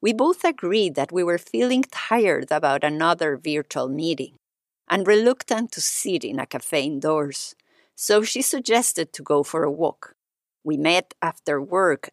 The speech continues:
outside the metro station Madeleine,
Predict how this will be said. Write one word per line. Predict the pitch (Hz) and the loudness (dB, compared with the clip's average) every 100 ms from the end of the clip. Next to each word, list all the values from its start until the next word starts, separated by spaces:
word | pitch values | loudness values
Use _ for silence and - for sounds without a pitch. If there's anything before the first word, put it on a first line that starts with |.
| _ | _
outside | 185 226 226 - 208 202 180 | 2 2 2 2 4 4 0
the | |
metro | 170 170 175 175 | -2 -2 -4 -6
station | 165 - 190 196 - 160 | -6 -2 -2 -2 -4 -6
Madeleine, | - 147 135 147 147 143 165 | -4 -2 0 0 0 -4 -10